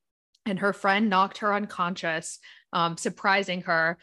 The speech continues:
And then while she was unconscious, cut her womb open and took the baby, which is just mind-blowing and horrific. The fact that, like, someone thinks they can get away with that, uh,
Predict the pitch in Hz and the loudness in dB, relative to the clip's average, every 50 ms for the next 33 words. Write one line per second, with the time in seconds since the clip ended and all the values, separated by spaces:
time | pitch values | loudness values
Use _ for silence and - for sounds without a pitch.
0 | - - _ _ 196 196 196 196 196 190 190 190 175 170 175 180 190 196 190 - | -18 -20 _ _ -2 0 2 2 2 2 2 2 2 4 6 6 6 4 2 -2
1 | - 214 220 226 220 208 208 - - 190 180 180 190 - 233 208 196 190 - - | -4 -2 -2 0 0 -2 -2 -2 -2 -2 0 0 0 0 0 -2 -2 -4 -8 -14
2 | - - - 202 185 175 - 208 190 180 180 170 165 170 175 - 190 185 185 190 | -16 -8 -2 -2 -2 -2 -2 -4 -4 -2 0 0 0 0 0 -2 -4 -4 -2 0
3 | 220 233 240 240 - 180 170 175 170 - - 175 - - _ 180 165 - 143 139 | 0 2 0 0 -2 -4 -6 -6 -8 -8 -10 -10 -10 -12 _ -12 -10 -10 -8 -10
4 | - - - - 254 247 - _ _ _ _ _ - - _ _ - 185 175 175 | -10 -10 -10 -10 -12 -12 -14 _ _ _ _ _ -20 -20 _ _ 2 2 2 2
5 | - - - - - _ _ _ _ _ _ _ _ _ - 208 190 175 180 - | 0 -6 -10 -10 -14 _ _ _ _ _ _ _ _ _ 2 2 2 2 0 0
6 | - 185 180 175 175 - - - - - - 294 - _ _ 202 185 196 214 226 | 2 4 4 4 2 0 -2 -2 -4 -6 -8 -12 -18 _ _ -2 0 2 4 4
7 | 226 233 226 220 226 233 233 226 220 226 226 226 - 202 180 170 202 196 202 220 | 4 4 4 4 4 4 4 4 4 2 2 0 -2 -4 -4 -2 -4 0 2 2
8 | 214 214 - 202 196 196 - - _ 190 185 - 196 180 185 - - 185 - 185 | 2 2 2 0 -2 -2 -2 -6 _ -6 -2 0 0 0 0 2 0 2 2 2
9 | 170 170 - - 180 175 175 175 175 180 170 175 175 170 - - 170 170 180 175 | 0 -2 -2 -2 0 2 2 0 0 0 0 0 -2 -2 -2 -4 -4 -2 -2 -4
10 | 170 180 165 165 160 170 160 165 165 196 208 208 269 254 254 262 262 - - - | -2 -2 0 0 0 0 0 0 -2 -2 0 2 4 4 6 4 4 2 -2 -10
11 | - - - 196 - 165 | -18 -4 -2 0 0 0